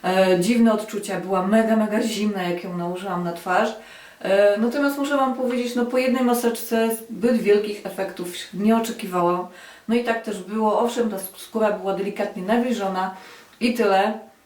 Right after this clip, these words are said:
Nie wiem, zobaczę, czy może sobie gdzieś zamówię na internecie, żeby przetestować jeszcze jakieś inne, e, zobaczyć, jak się to w ogóle u mnie sprawdzi. Maseczka bardzo fajnie się trzymała mojej twarzy, pomimo tego, że była dość, e, spora.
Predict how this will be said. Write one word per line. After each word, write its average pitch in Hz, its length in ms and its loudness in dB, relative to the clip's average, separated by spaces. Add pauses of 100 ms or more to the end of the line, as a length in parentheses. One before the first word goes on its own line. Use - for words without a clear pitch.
(520)
Nie 208 140 0
wiem, 175 260 -2
zobaczę, 190 400 -4
czy - 140 -10
może 180 260 -4
sobie 180 220 -6
gdzieś 180 220 -4
zamówię 190 340 -4
na 180 100 -4
internecie, 180 520 -4
żeby 165 200 -8
przetestować 180 720 -6
jeszcze 180 220 -6
jakieś 175 280 -4
inne, 208 320 2 (400)
e, 175 180 -2
zobaczyć, 180 420 -4
jak 180 120 -4
się - 120 -6
to 175 140 -6
w 170 60 -4
ogóle 175 280 0
u 175 100 -4
mnie 160 160 -2
sprawdzi. 214 640 -4 (200)
Maseczka 302 420 -4
bardzo 294 260 0
fajnie 277 340 -2
się 247 140 -6
trzymała 233 520 2
mojej 190 240 -8
twarzy, 185 440 -6
pomimo 190 300 -8
tego, 208 260 -8
że 208 120 -8
była 196 200 -8
dość, 220 500 -6
e, 196 180 -4
spora. - 600 -2